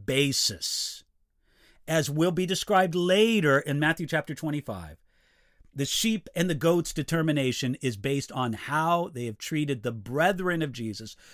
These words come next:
which I would describe as a broad term,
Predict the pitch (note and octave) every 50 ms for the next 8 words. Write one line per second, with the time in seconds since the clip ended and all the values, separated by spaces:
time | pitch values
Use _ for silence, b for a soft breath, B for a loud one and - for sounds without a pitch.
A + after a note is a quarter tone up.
0 | B B B C#3 C3 E3+ D#3+ F#3 G#3 A3 F#3+ D#3 D#3+ - - - D#3+ D3 C#3 C3+
1 | C3+ C#3 - C#3 C#3 C3 A#2+ C#3 C3+ C3+ A#2+ G#2+ F#2+ B2 B2+ C3 C#3+ D3+ D#3+ F#3
2 | G#3+ A#3+ B3+ B3+ B3+ A#3+ G#3+ F3+ - - _ - - C3+ B2 A2+ G#2+ G2+ F#2+ G2+
3 | B2 E3+